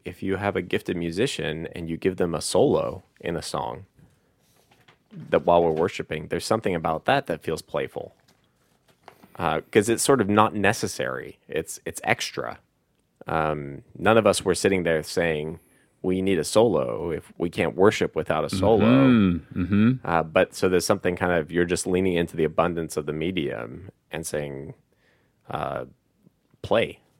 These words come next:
Speaker 1: play away."
Speaker 2: Uh, our friend David Taylor says, "We are freed."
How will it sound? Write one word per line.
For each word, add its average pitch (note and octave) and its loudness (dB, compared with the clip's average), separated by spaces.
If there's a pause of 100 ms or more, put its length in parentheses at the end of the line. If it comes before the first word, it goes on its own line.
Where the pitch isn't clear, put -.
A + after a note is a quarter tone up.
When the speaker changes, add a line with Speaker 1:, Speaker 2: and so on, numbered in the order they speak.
Speaker 1:
play F#2+ 4
away." F2+ 2 (800)
Speaker 2:
Uh, G#2+ -4 (220)
our F#2 4
friend G#2 6
David G#2 8
Taylor C3 6 (1400)
says, F#2 2
"We F#2+ 4
are F#2+ 6
freed." A#2+ 2